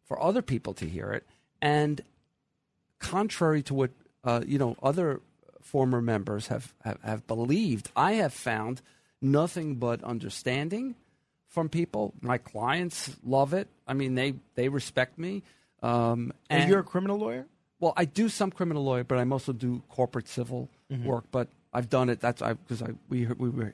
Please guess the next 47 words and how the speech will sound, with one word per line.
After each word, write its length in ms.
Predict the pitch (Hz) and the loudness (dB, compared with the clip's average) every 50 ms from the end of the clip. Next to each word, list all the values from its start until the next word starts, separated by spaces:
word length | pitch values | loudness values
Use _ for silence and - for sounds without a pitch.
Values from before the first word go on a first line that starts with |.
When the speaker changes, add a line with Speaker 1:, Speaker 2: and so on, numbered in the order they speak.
| - _ | -10 _
Speaker 1:
talking 340 | - 156 160 151 - 135 123 | 2 2 2 2 2 -2 -4
about, 240 | 113 - - 120 117 | -4 -4 -8 -8 -4
you 140 | 117 131 | 0 0
were 60 | 175 156 | 0 0
Speaker 2:
Sure. 40 | |
Speaker 1:
talking 280 | - 131 123 127 135 139 | 0 0 -2 -2 -2 -4
about 180 | - 117 110 - | -4 -6 -6 -8
this 160 | 127 - - | -10 -8 -6
earlier, 380 | 131 135 147 147 139 131 139 - _ _ _ _ _ _ _ | -4 -4 -4 -4 -6 -8 -10 -12 _ _ _ _ _ _ _
and 140 | - 120 | -6 -4
I 60 | 120 117 | -4 -2
had 180 | 120 120 123 | -4 -4 -6
some 160 | - - 104 | -8 -10 -10
views 320 | 113 120 143 180 196 165 127 | -8 -6 -4 -4 -4 -4 -4
on 160 | 123 143 139 | -6 -6 -8
it. 120 | - - - | -10 -10 -8
But 160 | - 131 131 - - _ _ _ _ _ _ _ _ _ - | -8 -8 -8 -10 -12 _ _ _ _ _ _ _ _ _ 2
the, 220 | 139 139 135 - - - | 2 2 2 0 -6 -10
the, 380 | 143 123 139 135 135 139 - - - _ _ - | -2 0 2 2 2 0 -2 -6 -10 _ _ 0
um, 460 | 135 135 131 131 131 131 131 127 - _ _ _ _ _ _ _ _ - - - _ _ _ - | 0 2 2 2 0 0 -2 -6 -8 _ _ _ _ _ _ _ _ -14 -14 -14 _ _ _ -20
uh, 60 | - - - 62 60 - _ _ - - - - _ - - - | -20 -20 -20 -20 -20 -20 _ _ -20 -20 -20 -20 _ -18 -18 -12
the 180 | - - 175 214 | -4 2 4 4
other 160 | 262 320 381 | 4 2 0
thing 220 | 302 - 277 247 196 | -2 -2 -2 -2 0
is, 100 | 143 135 | -2 -2
I 40 | |
really 500 | 131 135 120 123 156 202 233 254 247 240 | -4 -4 -6 -6 -4 -4 -4 -2 -2 -4
wanna 240 | 214 190 180 175 160 | -4 -4 -4 -4 -4
help 260 | 131 123 131 123 - | -2 -4 -4 -6 -6
people 400 | - 131 120 - - 120 123 120 - _ _ _ _ _ _ - | -6 -8 -8 -6 -8 -12 -12 -12 -14 _ _ _ _ _ _ -4
who 100 | 135 127 | -2 0
are 20 | |
involved 400 | 120 113 101 120 113 110 123 117 | 0 0 -2 -4 -4 -4 -6 -6
in 100 | 120 110 | -6 -6
this, 120 | 101 104 - | -6 -8 -8
'cause 180 | - 135 - | -8 -8 -6
I've 140 | 127 156 185 | -6 -6 -6
been 220 | 214 190 143 120 123 | -4 -4 -4 -4 -4
meeting 320 | 135 143 160 170 175 151 | -4 -4 -4 -4 -6 -8
people 500 | - - 135 123 - - 123 120 123 - _ _ _ _ _ - | -8 -10 -10 -10 -8 -8 -8 -8 -8 -10 _ _ _ _ _ -10
who've 200 | 123 107 113 110 | -8 -8 -4 -2
left 280 | 113 120 147 - - - | 0 0 0 -2 -4 -8
the 60 | 170 | -8
group, 360 | 147 165 180 190 202 - - - _ _ _ _ _ _ - | -6 -4 -4 -2 -4 -6 -8 -16 _ _ _ _ _ _ -6
and 100 | 123 120 | -4 -2
they're 140 | 113 107 | -2 -4
young, 560 | 107 113 117 123 143 165 180 190 202 202 180 | -2 -2 -2 -2 0 -2 -2 -4 -4 -6 -8